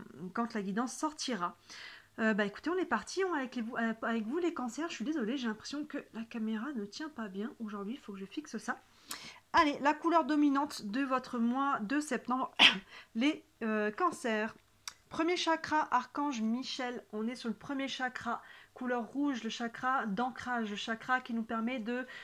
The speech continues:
matérialiser, de concrétiser des choses. Donc là, il y a peut-être un, des choses qu'on veut matérialiser au mois de septembre, hein, tout domaine confondu. Euh, ça peut être un domaine en particulier pour vous, ça peut être, euh, dans le domaine général, mais là, il y a une notion de s'ancrer,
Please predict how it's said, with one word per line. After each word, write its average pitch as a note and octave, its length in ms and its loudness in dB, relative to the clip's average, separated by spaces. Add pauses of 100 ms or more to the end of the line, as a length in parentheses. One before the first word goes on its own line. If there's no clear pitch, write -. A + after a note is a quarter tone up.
(280)
matérialiser, B3+ 760 0
de A3+ 80 -2
concrétiser D4+ 720 -2
des C#4 100 -2
choses. A3+ 300 -2
Donc G#3+ 180 -4
là, D4 80 0
il D#4 40 2
y C4+ 40 2
a A3+ 40 0
peut-être D4 260 -4
un, G#3+ 640 2
des A3 80 0
choses E4 220 -4
qu'on B3 140 -6
veut A#3 140 0
matérialiser A#3+ 560 -2
au D4+ 60 0
mois C4+ 140 -2
de C#4 40 -18
septembre, A3+ 460 -4
hein, B3+ 200 -2
tout C#4+ 140 0
domaine B3 300 -2
confondu. A#3 560 -2 (340)
Euh, G#3 180 0
ça A3+ 140 -4
peut A3+ 100 -6
être - 160 -10
un A#3 80 0
domaine A3+ 220 0
en A3 80 -2
particulier G#3 540 -6
pour G3+ 200 -8
vous, B3 220 0
ça A#3 140 -8
peut G#3 120 -4
être, F#3+ 140 -4
euh, F#3+ 160 0
dans F#3 160 -2
le F#3 80 -2
domaine G#3 320 0
général, A#3 560 0
mais A3 120 0
là, A3 140 2
il B3+ 60 -4
y A#3+ 40 -2
a - 20 0
une G#3+ 120 -2
notion G#3+ 300 -4
de G#3+ 100 2
s'ancrer, C#4 640 -4